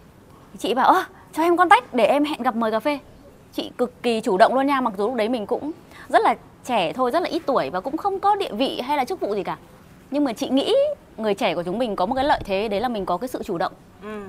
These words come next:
Speaker 1: và sự chân thành. Thì chị đã tận dụng cái điều đấy và chị mời chị một buổi cà phê. Thì sau khi một buổi cà phê ngồi với nhau cũng như thế này, rất là thân tình, ngồi một tiếng, thì chị nói là, ờ, chị thấy em và chị hợp mindset, nên khi mà có cái gì làm chung là chị sẽ mời em làm cùng.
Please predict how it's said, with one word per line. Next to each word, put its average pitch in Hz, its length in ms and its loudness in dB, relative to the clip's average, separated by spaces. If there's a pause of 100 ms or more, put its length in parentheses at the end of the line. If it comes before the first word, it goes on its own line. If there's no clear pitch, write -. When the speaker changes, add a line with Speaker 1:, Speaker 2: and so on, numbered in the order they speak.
Speaker 1:
và 196 120 2
sự - 220 -4
chân 247 140 -4
thành. 196 220 -6 (380)
Thì 226 120 -4
chị - 140 -6
đã - 160 -2
tận - 140 6
dụng 262 100 2
cái 214 100 -2
điều 233 140 2
đấy 185 180 0
và 240 140 -4
chị 240 160 -10 (440)
mời 208 240 0
chị - 100 -6
một 262 100 -2
buổi 208 160 0
cà 165 100 -4
phê. 233 180 -4 (500)
Thì 240 80 -8
sau 294 180 4
khi 311 120 2
một 233 140 2
buổi 185 120 0
cà 175 140 2
phê 254 140 -2
ngồi 226 180 0
với 202 100 -2
nhau 269 240 0
cũng 294 160 -2
như 330 80 4
thế 254 120 0
này, 269 160 0
rất 302 120 0
là 277 220 0
thân 269 260 -6
tình, 233 240 -2 (300)
ngồi 208 100 -4
một 202 160 -4
tiếng, 208 260 -2 (680)
thì 202 120 -6
chị - 180 -8
nói 196 180 -2
là, - 60 0
ờ, 240 100 2 (280)
chị - 80 -14
thấy 190 300 -4
em 240 140 -2
và 208 60 -6
chị 226 100 -12
hợp 214 160 -6
mindset, 226 320 -8 (320)
nên 233 160 -6
khi 269 200 -4
mà 196 120 -2
có 170 140 -2
cái 202 140 -4
gì 233 100 -2
làm 180 180 -2
chung 226 160 -4
là 185 80 -4
chị - 120 -10
sẽ 214 120 -10
mời 220 160 -4
em 208 100 -6
làm 190 160 -8
cùng. 175 180 -10